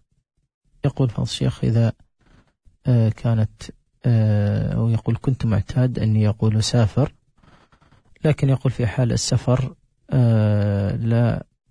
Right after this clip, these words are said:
آه، أقصر الصلاة، أجمع الصلاة وأصلي صلاة تامة، هل، آه، يقول علي شيء؟"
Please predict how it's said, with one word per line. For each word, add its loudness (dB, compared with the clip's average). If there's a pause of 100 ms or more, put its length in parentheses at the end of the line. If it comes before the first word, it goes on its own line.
(140)
آه، 2
أقصر -2
الصلاة، 2 (100)
أجمع 0 (220)
الصلاة 2
وأصلي 0
صلاة 0
تامة، 2 (800)
هل، 2 (360)
آه، 2
يقول 0
علي 0
شيء؟" -6